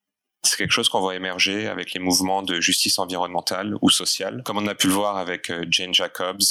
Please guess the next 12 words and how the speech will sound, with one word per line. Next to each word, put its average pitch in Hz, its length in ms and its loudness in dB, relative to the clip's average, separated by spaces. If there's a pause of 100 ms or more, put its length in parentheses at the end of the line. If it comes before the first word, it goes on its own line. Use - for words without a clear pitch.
(140)
euh, 90 180 -6
une 92 120 -4
activiste 92 500 0
new-yorkaise, 90 840 -2
face - 420 0
à 85 220 -2
Robert 87 320 -2
Moses, 92 560 2
le, 87 300 -2
le 85 180 0
Haussmann 87 340 0
new-yorkais. 90 480 -6